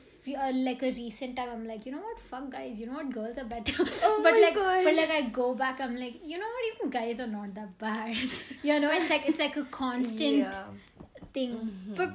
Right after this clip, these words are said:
Speaker 1: but I'm pretty sure, you know, and, like, recently,
Speaker 2: Mm-hmm.
Speaker 1: I've been, like, um, what's that word? Baiting. You know, thinking I'm, I could be pan, which is, like, liking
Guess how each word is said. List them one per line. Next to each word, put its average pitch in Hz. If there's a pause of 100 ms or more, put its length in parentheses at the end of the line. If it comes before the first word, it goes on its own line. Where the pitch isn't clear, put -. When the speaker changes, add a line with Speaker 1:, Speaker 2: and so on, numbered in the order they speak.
Speaker 1:
but 359
I'm 339
pretty 311 (100)
sure, 285 (260)
you 330
know, 427 (120)
and, 302
like, 311
recently, 302 (100)
Speaker 2:
Mm-hmm. 269 (200)
Speaker 1:
I've 311
been, 359
like, 294 (600)
um, 247
what's 254 (100)
that 392
word? 208
Baiting. 220 (720)
You 254
know, 247 (440)
thinking 302
I'm, 311
I 254
could 254
be 285 (200)
pan, 214 (600)
which 254
is, 269
like, 233
liking 226